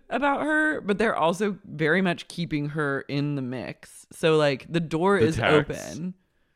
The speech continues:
Speaker 1: The texts,
Speaker 2: "Hey,
Speaker 1: the
Speaker 2: London.
Speaker 1: flowers.
Speaker 2: Hey, London lady."
Speaker 1: <laughs>
Speaker 2: That killed me.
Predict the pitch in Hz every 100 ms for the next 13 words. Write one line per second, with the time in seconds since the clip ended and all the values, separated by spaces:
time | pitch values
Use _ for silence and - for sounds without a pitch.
0 | _ 190 180 196 170 285 - - - -
1 | 113 117 101 95 98 160 151 170 202 160
2 | 147 123 120 107 107 101 110 127 156 302
3 | - - - - 427 - - - 392 _
4 | - 415 _ - - 427 131 127 - -
5 | 120 113 107 92 92